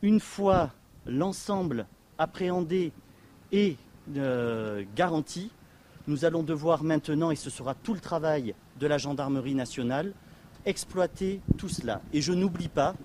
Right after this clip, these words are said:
la téléphonie dont je vous avais parlé précédemment. C'est un temps qui va être plus long, qui sera du temps d'analyse, d'examen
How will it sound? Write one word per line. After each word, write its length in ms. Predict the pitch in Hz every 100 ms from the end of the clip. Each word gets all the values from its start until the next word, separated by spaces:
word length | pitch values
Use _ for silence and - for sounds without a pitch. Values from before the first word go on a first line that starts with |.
| - - - 117
la 140 | 147
téléphonie 540 | 165 156 - 143 147
dont 140 | 151 151
je 100 | 139
vous 200 | - 139
avais 180 | 123 131
parlé 380 | 131 120 - - - - -
précédemment. 640 | - 160 - 139 123 98 - - - - - - - - - - -
C'est 380 | - - 170 -
un 120 | 185
temps 260 | - 185 170
qui 220 | - 165
va 200 | 147 147
être 320 | 143 - - - -
plus 200 | - 147
long, 300 | 135 135 226 - - - -
qui 160 | - 139
sera 580 | - 160 147 156 147 143 -
du 160 | 117 127
temps 200 | 151 127
d'analyse, 680 | 147 214 208 160 170 175 - - -
d'examen 680 | 120 180 156 170 147 139